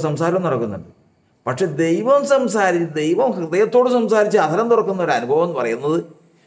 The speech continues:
ഒരു സുവിശേഷകന് കിട്ടുന്ന വരമാണ്. നീ ശബ്ദം കേൾക്കുന്ന,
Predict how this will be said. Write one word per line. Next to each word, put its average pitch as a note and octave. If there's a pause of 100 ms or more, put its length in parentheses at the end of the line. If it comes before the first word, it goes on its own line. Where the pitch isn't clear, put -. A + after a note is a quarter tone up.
(220)
ഒരു C3
സുവിശേഷകന് D3+
കിട്ടുന്ന B2 (120)
വരമാണ്. G#2 (1300)
നീ D#3+ (120)
ശബ്ദം G2+
കേൾക്കുന്ന, D3